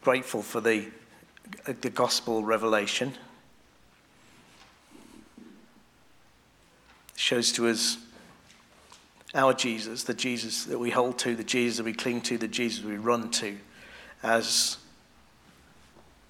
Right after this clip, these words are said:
creator, as God beyond creation and before creation and over creation. And yet it tells us this story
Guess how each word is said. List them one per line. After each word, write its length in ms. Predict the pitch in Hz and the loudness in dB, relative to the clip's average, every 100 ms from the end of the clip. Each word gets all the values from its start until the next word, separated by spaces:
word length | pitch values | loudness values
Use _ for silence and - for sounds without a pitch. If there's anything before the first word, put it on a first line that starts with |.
| - - - - - - | -20 -20 -20 -20 -20 -10
creator, 720 | - 123 123 127 - - - - - - - _ _ - _ - - - - _ - - - - - - - - - - - - - - - | 0 2 2 0 -2 -6 -14 -18 -20 -20 -20 _ _ -20 _ -20 -20 -20 -20 _ -20 -20 -20 -20 -20 -20 -20 -20 -20 -20 -20 -20 -20 -20 -8
as 160 | - 107 | -2 -2
God 380 | - 131 123 - | 4 6 6 2
beyond 500 | 113 117 131 113 - | 2 4 2 -2 -6
creation 560 | - 101 98 101 - | -4 -2 -2 -4 -6
and 100 | 101 | -6
before 440 | 101 104 - 123 131 | -8 -8 -4 -2 -2
creation 600 | - 110 101 95 - 110 - - - - | 0 0 0 -2 -8 -10 -18 -20 -20 -12
and 220 | - 110 107 | -2 -2 0
over 320 | 117 117 113 | 0 0 -4
creation. 560 | 117 110 110 107 110 101 - - - - - | -4 0 0 -2 -8 -12 -18 -20 -20 -18 -6
And 120 | 123 | 0
yet 100 | 120 | 2
it 140 | 120 | 2
tells 280 | - 120 117 | 2 2 2
us 140 | 117 | 0
this 160 | 113 110 | 0 2
story 500 | - - 113 107 92 | 0 0 0 0 -2